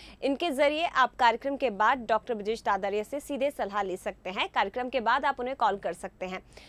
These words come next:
तो चलिए शुरुआत करते हैं। अ, डॉक्टर ब्रजेश, सबसे पहले मैं आपसे जानना चाहूँगी, इसी प्रोग्राम, अ, में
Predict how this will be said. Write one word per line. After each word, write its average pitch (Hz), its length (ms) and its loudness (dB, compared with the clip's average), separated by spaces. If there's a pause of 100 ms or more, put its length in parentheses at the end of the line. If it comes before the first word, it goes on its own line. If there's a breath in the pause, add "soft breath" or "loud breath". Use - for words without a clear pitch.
(140 loud breath)
तो 269 80 0
चलिए 311 240 0
शुरुआत 302 420 4
करते 320 280 -2
हैं। 311 200 -2 (380 loud breath)
अ, 240 200 6
डॉक्टर 269 300 2
ब्रजेश, 285 360 -2
सबसे 269 420 -2
पहले 285 340 2
मैं 302 120 2
आपसे 269 260 2
जानना 262 340 4
चाहूँगी, 233 520 0 (300 loud breath)
इसी 294 240 2
प्रोग्राम, 269 460 6
अ, 240 320 2
में 254 280 -2